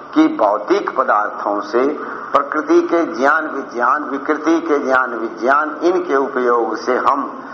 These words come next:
समस्त दुखों से छूट जाएंगे और जो है हम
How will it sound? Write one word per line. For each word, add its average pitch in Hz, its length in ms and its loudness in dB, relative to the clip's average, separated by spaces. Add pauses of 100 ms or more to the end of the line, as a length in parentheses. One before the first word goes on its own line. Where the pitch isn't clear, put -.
(160)
समस्त 196 380 0 (120)
दुखों 147 360 -4
से 110 200 -6
छूट 117 300 -4
जाएंगे 113 680 0 (540)
और 170 500 0 (400)
जो 135 140 0
है 127 200 2
हम 131 240 -2